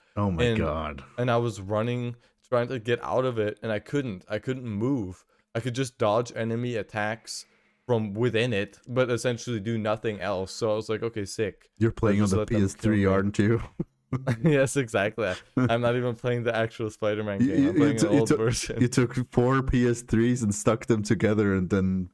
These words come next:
Speaker 1: played it on that.
Speaker 2: No, that would be a P S nine. <laughs>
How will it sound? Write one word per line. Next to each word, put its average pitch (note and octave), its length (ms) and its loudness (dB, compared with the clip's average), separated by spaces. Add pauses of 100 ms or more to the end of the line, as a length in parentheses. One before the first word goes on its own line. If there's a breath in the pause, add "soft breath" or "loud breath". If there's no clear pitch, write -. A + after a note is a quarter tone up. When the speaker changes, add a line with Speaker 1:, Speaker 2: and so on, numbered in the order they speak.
Speaker 1:
played G2 200 4
it F#2 80 0
on F#2+ 160 2
that. F#2+ 300 2 (540 soft breath)
Speaker 2:
No, B2+ 240 4
that B2 160 2
would A#2+ 180 -4
be A#2 220 -2
a A2 60 2
P A2 260 -6
S G#2 200 -6
nine. F#2+ 580 -10
<laughs> D#3 560 0